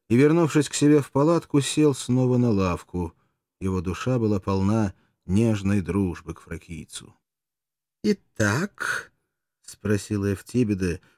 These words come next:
пристально оглядев Акномао из-под тишка своими жестокими зелёными глазами, в которых выражались ненависть и презрение. «Итак, Спартак опять будет пользоваться твоей силой,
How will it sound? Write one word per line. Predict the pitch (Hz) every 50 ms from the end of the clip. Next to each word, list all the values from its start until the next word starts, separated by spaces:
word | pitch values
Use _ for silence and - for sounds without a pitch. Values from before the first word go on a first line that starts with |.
| _ _ -
пристально | 104 104 104 98 - - 104 101 101 101 98
оглядев | 87 92 101 95 98 98 - 95
Акномао | 87 - 101 98 98 101 101 98 95 92
из-под | 90 - - - 98 92 -
тишка | - 92 90 - - - 110 120 120 101 - - _ _ _ _ -
своими | - - 90 92 95 92 92 95
жестокими | 87 92 92 - - - - 104 92 - - 92 92
зелёными | 87 92 90 95 92 92 92 90
глазами, | 85 90 92 85 87 107 117 117 107 98 87 80 - _ _ _ _ _ _
в | _
которых | - 98 92 101 98 92 - -
выражались | 95 101 98 90 101 101 95 95 - - -
ненависть | 90 98 101 95 90 90 90 87 - -
и | 90
презрение. | - 95 101 92 95 98 92 82 78 78 78 73 - - _ _ _ _ _ _ _ _ _ _ _ _ _ _ _ -
«Итак, | 95 - _ _ - 98 104 131 170 233 _ - - - - - _ _ _ _ _ _ _ _ _ _ _ -
Спартак | - - - - 180 208 - 294 277 - -
опять | 220 - - 220 214 196 170
будет | 160 165 160 143 147 135 -
пользоваться | - 151 151 143 127 120 123 120 110 - - 117
твоей | - - 113 120 117 110 101 92
силой, | - - - - - 175 233 269 262 240 220 202 -